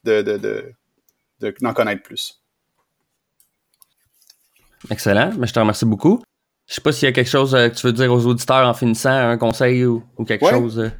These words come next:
Speaker 1: Je pense que,
Speaker 2: pour
Speaker 1: euh,
Speaker 2: finir.
Speaker 1: il y a une statistique qui me dérange toujours. Euh,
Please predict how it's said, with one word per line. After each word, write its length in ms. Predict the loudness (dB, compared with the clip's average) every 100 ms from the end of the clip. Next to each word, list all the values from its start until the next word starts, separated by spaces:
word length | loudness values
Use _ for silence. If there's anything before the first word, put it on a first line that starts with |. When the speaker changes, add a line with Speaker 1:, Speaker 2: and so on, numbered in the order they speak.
| -16
Speaker 1:
Je 100 | -2
pense 240 | 0 2
que, 380 | 4 6 6 4
Speaker 2:
pour 80 | 2
Speaker 1:
euh, 80 | 2
Speaker 2:
finir. 180 | 2 0
Speaker 1:
il 120 | -2
y 80 | 0
a 20 |
une 80 | 2
statistique 420 | 2 2 2 0 0
qui 120 | 0
me 180 | 2 4
dérange 420 | 4 4 2 0
toujours. 520 | 2 2 2 2 -2 _ _ -6
Euh, 680 | -2 0 0 0 0 -2